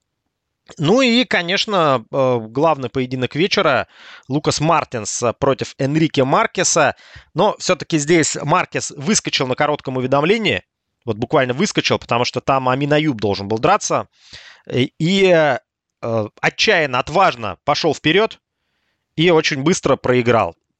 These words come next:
Зато, ну, как говорится, не мучился долго, да, технический нокаут и уверенная победа Лукаса Мартинса.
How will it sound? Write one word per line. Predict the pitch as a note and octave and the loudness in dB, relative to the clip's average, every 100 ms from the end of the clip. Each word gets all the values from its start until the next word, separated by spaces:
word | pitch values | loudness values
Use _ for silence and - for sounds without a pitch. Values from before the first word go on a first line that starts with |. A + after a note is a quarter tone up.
| _ | _
Зато, | A#2 C#3+ - A#3+ A#3 E3 A#2+ _ _ _ _ - | -4 -2 2 4 4 2 -2 _ _ _ _ -18
ну, | C#3+ D3 G#3 | -10 -6 -2
как | C#3+ | -2
говорится, | B2 C#3+ D#3+ - | 2 2 0 -2
не | C3+ F3 | 0 2
мучился | G3+ E3 B2 G#2 - | 2 2 0 0 -2
долго, | A#2 G3+ A#3+ E3 A#2 | 2 2 2 0 0
да, | C#3 D#3 C3 G#2 | 2 2 0 -2
технический | - - C3+ - - B2 | -8 -8 -6 -6 -4 -4
нокаут | B2 - G3 F3 - B2 | -2 0 2 2 0 -4
и | C3+ | -4
уверенная | A2 B2+ C#3 A#2 G#2 | -2 0 2 0 0
победа | A2+ A#2 G#2+ | 0 0 0
Лукаса | G#2+ - - | -4 -4 -4
Мартинса. | C3+ D#3+ B2+ G#2+ G#2+ | 0 -2 -2 -6 -6